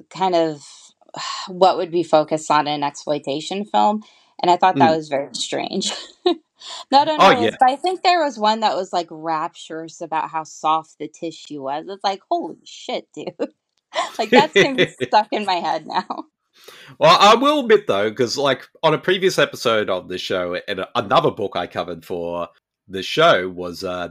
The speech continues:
Speaker 2: Nights of the Living Dead, an anthology, which is actually a really great book and definitely one I recommend you to check out if you haven't read it yet. It's a short story collection of stories from different writers that, uh, takes place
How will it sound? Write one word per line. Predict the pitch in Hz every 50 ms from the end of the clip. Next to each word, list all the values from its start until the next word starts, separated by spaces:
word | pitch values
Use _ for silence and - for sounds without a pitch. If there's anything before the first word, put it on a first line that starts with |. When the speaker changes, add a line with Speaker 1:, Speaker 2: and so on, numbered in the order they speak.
| 80
Speaker 2:
Nights | 98 104 104 104 107 - -
of | 107 87
the | 98
Living | 87 90 95 87 95 90 85 82
Dead, | 92 87 87 90 90 - - -
an | 104 90
anthology, | 87 90 85 - - 131 151 160 135 104 80 - 82 85
which | 90 95 -
is | 101 95 104
actually | 104 110 - - 113 92
a | 85 87
really | 80 80 104 113 107 98
great | 87 95 90 80 87 - -
book | 92 87 85 -
and | 90 87
definitely | 95 95 - - 101 92
one | 82 87 90 90
I | 87 87
recommend | 85 80 82 - - 87 82 85 85 85 80 -
you | 82 80 80 82 78 _ _ _ _ _ _ _ _ _ _ _ _ _ _
to | - - 87 85 87 85
check | - - - 104 87 -
out | 92 90 85 85 -
if | 92 92 -
you | 90 80
haven't | - 95 107 - 95 92 87 - _ _ _ _ _ _ _
read | - 87 90 87 87
it | 87 80 69
yet. | 76 82 82 101 110 92 73 76 - _ _ _ _ _ _ _ _
It's | - 156 143 -
a | 139
short | - 196 208 220 214 -
story | - - - 117 113 135 147
collection | 147 - 151 156 156 156 - 208 190 165
of | 107 90
stories | - - - 107 104 104 104 104 107 104 95 -
from | - - 98 90 95
different | 90 104 - - 98 87 87
writers | 90 85 98 98 98 110 107 104 -
that, | 98 95 92 82 73 _ _ _ - _ _ _ _ _ _ _ _ -
uh, | 92 92 98 _ _ -
takes | - - 117 113 - - - - -
place | _ - - 98 92 92 -